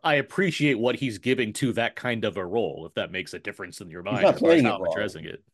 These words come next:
Speaker 2: certainly. He's playing it as well as the part
Speaker 1: I'm
Speaker 2: of
Speaker 1: not
Speaker 2: Britain.
Speaker 1: saying, like, uh, man, if I had, like, a, a birthday party full of all my favorite Pirates characters, I definitely need Tom Hollander to be in there too, to really mix things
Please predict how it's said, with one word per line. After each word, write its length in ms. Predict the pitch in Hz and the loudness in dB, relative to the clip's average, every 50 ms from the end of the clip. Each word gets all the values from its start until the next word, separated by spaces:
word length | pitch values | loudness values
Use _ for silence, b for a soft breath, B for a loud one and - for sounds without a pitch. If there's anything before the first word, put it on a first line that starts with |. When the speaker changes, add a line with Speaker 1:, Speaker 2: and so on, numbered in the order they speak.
| _ - | _ -10
Speaker 2:
certainly. 340 | - 76 73 73 85 92 - | -10 -10 -10 -12 -14 -12 -10
He's 120 | - 123 | -12 -4
playing 240 | - - 175 165 120 | 2 4 4 6 6
it 120 | 113 110 - | 2 0 -2
as 140 | 107 104 117 | -4 -2 2
well 200 | 120 113 107 101 | 4 4 4 2
as 140 | 95 98 | 0 -4
the 100 | 95 95 - | -12 -14 -8
part 140 | - - 123 | -4 -2 2
Speaker 1:
I'm 40 | |
Speaker 2:
of 40 | - | 4
Speaker 1:
not 180 | 151 156 147 - | 4 4 4 4
Speaker 2:
Britain. 0 | |
Speaker 1:
saying, 220 | 147 139 135 120 | 4 4 4 4
like, 280 | 120 123 120 117 107 - | 4 4 4 4 2 2
uh, 160 | 135 123 120 | 2 2 2
man, 260 | 120 120 120 107 101 104 | 2 2 2 2 2 0
if 120 | 101 - | 0 0
I 140 | 113 107 120 | 0 0 2
had, 200 | 113 113 110 101 | 2 2 2 2
like, 200 | 101 98 95 101 | 2 0 2 0
a, 180 | 92 87 87 - b b b b b b b b | 0 -2 -2 -4 b b b b b b b b
a 80 | 95 | -6
birthday 460 | 90 82 123 123 131 131 - 120 113 110 | -4 2 4 4 4 4 2 2 2 2
party 260 | - 143 127 113 110 | 4 2 2 4 2
full 200 | 110 - 123 113 | 2 2 2 2
of 80 | 107 110 | 4 4
all 100 | 120 120 | 2 2
my 120 | 110 104 104 | 2 0 0
favorite 320 | - 135 117 107 - _ | 0 0 0 0 -4 _
Pirates 380 | - 143 139 135 131 127 - - | 0 2 2 2 2 0 -2 -2
characters, 320 | 127 113 104 95 127 101 | -2 -2 0 -2 -2 -4
I 80 | 98 98 | -4 -6
definitely 480 | 90 - 139 127 120 - 120 120 110 | -2 0 0 0 0 0 0 0 0
need 340 | 104 110 110 104 98 101 104 139 _ _ _ _ _ - - | 2 0 0 0 -2 -6 -12 -20 _ _ _ _ _ -10 -2
Tom 180 | - 156 143 117 | 0 2 2 4
Hollander 420 | 113 143 143 143 143 135 120 120 | 4 4 6 6 6 4 2 0
to 80 | 104 110 | 0 0
be 140 | 110 117 110 | 0 2 2
in 80 | 107 | 2
there 180 | 107 107 104 107 | 2 2 0 2
too, 260 | - 135 135 123 113 | 2 2 2 2 2
to 280 | - - - - - 131 | -2 -4 -10 -6 -2 0
really 160 | 131 123 117 | 2 2 2
mix 280 | 113 120 131 123 - - | 2 2 0 0 0 0
things 300 | - 131 107 107 113 | 0 0 0 -2 -8